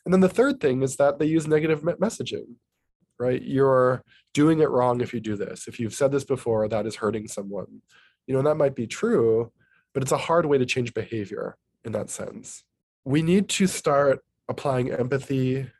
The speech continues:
by creating curiosity and positive relatability, relating to people in a positive way, being curious about their experience.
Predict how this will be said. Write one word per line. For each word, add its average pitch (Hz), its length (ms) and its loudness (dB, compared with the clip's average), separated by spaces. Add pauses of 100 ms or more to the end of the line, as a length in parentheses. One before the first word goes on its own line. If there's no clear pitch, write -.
(420)
by 127 140 2
creating 123 400 0
curiosity 120 960 -4 (320)
and 110 160 -4
positive 120 520 0
relatability, 107 800 -6 (320)
relating 127 280 0
to 131 60 -2
people 123 280 -4
in 104 80 -2
a 95 40 -4
positive 110 480 -6
way, 104 560 -8 (100)
being 104 240 -8
curious 123 400 0
about 110 200 -4
their 107 160 -6
experience. 139 800 -2